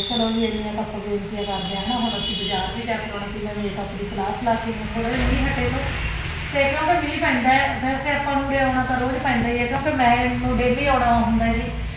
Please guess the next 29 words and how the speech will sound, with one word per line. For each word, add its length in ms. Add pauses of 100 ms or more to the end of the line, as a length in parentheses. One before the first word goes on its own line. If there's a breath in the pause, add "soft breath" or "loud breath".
(160 loud breath)
ਮੈਂ 220
ਆਪਣੀਆਂ 260
ਕਲਾਸਾਂ 380
ਲਾ 180
ਰਹੀ 180
ਹਾਂ, 80
ਮੇਕਅਪ 320
ਦੀਆਂ 140
ਕਲਾਸਾਂ 360
ਲਾ 160
ਰਹੀ 180
ਹਾਂ, 60 (520 loud breath)
ਤੇ 200
ਮੈਂ 220
ਦੋ 100
ਕੁ 200
ਘੰਟੇ 220
ਕਲਾਸ 400
ਲਾ 180
ਲੈਂਦੀ 380
ਹਾਂ। 80
ਹੁਣ 220
ਅਸੀਂ 380
ਥੋੜ੍ਹਾ 220
ਜਿਹਾ 120
ਬਾਜ਼ਾਰ 340 (100)
ਦਾ 80
ਕੰਮ 340
ਸੀਗਾ, 220